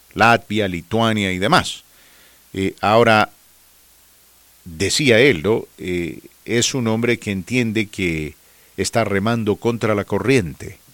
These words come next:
¿no? Las manecillas del reloj están empezando a sonar y pensó él que las cosas iban a ser muy distintas en esta invasión. Primeramente pensó que los ucranianos le iban a dar la bienvenida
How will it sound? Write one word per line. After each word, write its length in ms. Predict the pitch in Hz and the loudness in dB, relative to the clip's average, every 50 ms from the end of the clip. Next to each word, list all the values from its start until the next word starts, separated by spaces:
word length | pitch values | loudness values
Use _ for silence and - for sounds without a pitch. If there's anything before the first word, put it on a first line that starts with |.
| _ _ _ _ _ _ _ _ _ _ _ | _ _ _ _ _ _ _ _ _ _ _
¿no? 180 | 76 92 107 120 | -4 -2 0 0
Las 220 | 113 98 90 - | 0 0 -2 -2
manecillas 600 | 98 101 98 98 95 - - 135 127 120 117 104 - | -2 -2 -2 -2 -2 -2 -2 0 2 2 2 2 2
del 140 | 107 101 92 | 0 -2 0
reloj 340 | 95 101 107 123 117 - | 0 0 2 0 0 0
están 240 | 104 - - 104 104 | -4 -4 -4 -4 -4
empezando 520 | 104 92 - 98 87 - 110 107 104 98 92 | -4 -6 -6 -6 -4 -4 -4 -2 -2 -2 -4
a 60 | 87 | -4
sonar 520 | - - 98 107 131 131 101 92 - 127 - _ _ _ _ _ _ _ _ _ _ _ _ _ _ _ _ _ _ | -4 -4 -2 0 2 2 2 0 -2 -6 -10 _ _ _ _ _ _ _ _ _ _ _ _ _ _ _ _ _ _
y 120 | - 101 90 | -8 -8 -4
pensó 640 | - - 110 104 101 98 - - - 147 156 139 127 | 2 2 4 4 4 2 0 2 4 6 6 6 6
él 400 | 143 143 110 87 78 76 80 - - _ _ _ _ - | 6 4 2 0 -2 -6 -10 -12 -18 _ _ _ _ -8
que 120 | - 92 | -4 -2
las 180 | 95 92 - - | -2 -2 -2 -2
cosas 360 | - 113 104 117 113 - - | 0 0 2 2 0 0 0
iban 200 | 117 113 107 107 | 0 0 0 0
a 60 | 107 | 0
ser 200 | 95 - 113 104 | -2 -2 -2 -2
muy 220 | 104 117 131 151 131 | 0 -2 -2 -2 -2
distintas 800 | 120 113 - - - - 175 226 214 - - 104 90 85 - | -4 -4 -4 -4 -2 -2 -2 -2 -2 -2 0 0 0 0 0
en 100 | 92 87 | -2 -2
esta 280 | 90 85 - - - 87 | -2 -2 -4 -4 -6 -6
invasión. 680 | 85 80 78 78 76 - - 76 71 - - - - - - _ _ - | -4 -4 -4 -4 -4 -4 -4 -6 -6 -10 -12 -14 -16 -20 -20 _ _ -8
Primeramente 600 | - 92 101 120 123 120 117 127 127 120 - 110 | -6 -2 0 2 2 2 2 0 0 -2 -2 -2
pensó 360 | - 110 107 101 - 139 123 | 0 0 -2 0 0 -2 -2
que 100 | 101 120 | -2 -2
los 180 | 104 98 - - | -2 -2 -2 -6
ucranianos 800 | 95 - 101 101 101 107 120 131 123 117 113 110 107 - - - - - - - - - - - - | -6 -4 -4 -2 -2 0 0 0 0 -2 -2 -4 -4 -8 -10 -14 -18 -20 -20 -20 -20 -20 -20 -14 -6
le 140 | - 92 107 | 0 2 4
iban 200 | 120 117 110 107 | 4 4 4 4
a 80 | 101 | 4
dar 160 | 104 117 113 107 | 4 4 4 4
la 80 | 104 92 | 2 2
bienvenida 680 | 98 98 95 92 95 98 120 127 110 87 87 110 123 | 2 0 0 0 0 0 0 0 0 0 -2 -4 -6